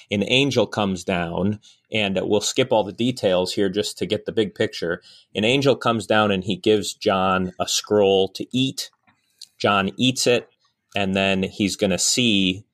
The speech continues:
I think what happens afterwards in, uh, the book of Revelation is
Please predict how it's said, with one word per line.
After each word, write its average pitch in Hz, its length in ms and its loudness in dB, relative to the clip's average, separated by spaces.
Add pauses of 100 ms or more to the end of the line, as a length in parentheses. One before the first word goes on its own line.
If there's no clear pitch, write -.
(160)
I 101 100 0
think 107 320 -2
what 95 160 0
happens 95 420 -2 (100)
afterwards 92 920 -2
in, 90 280 -2
uh, 85 180 -2
the 90 120 -4
book 90 220 -2
of 92 120 -2
Revelation 92 640 0
is 90 500 -2